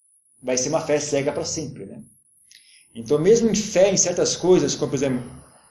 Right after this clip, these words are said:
renascimento. O budismo diz que existe renascimento, as pessoas morrem e renascem.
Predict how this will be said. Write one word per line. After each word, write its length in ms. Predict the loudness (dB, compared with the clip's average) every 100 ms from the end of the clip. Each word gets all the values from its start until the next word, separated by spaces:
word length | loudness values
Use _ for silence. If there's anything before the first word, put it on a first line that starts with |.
| _ _ -20
renascimento. 840 | -4 0 0 0 -2 -4 -4 -8 -16 _ _ _ -20 -20 -20 _ _ _ _ -18
O 20 |
budismo 500 | -12 -8 -6 -4 -4
diz 220 | -2 -2
que 120 | -2
existe 340 | -2 0 -2 -2
renascimento, 580 | -2 -2 -2 -2 -4
as 100 | -4
pessoas 300 | -6 -4 -4
morrem 480 | -2 2 4 2 -2 -6
e 40 |
renascem. 720 | -6 -4 -2 -2 -4 -6 -10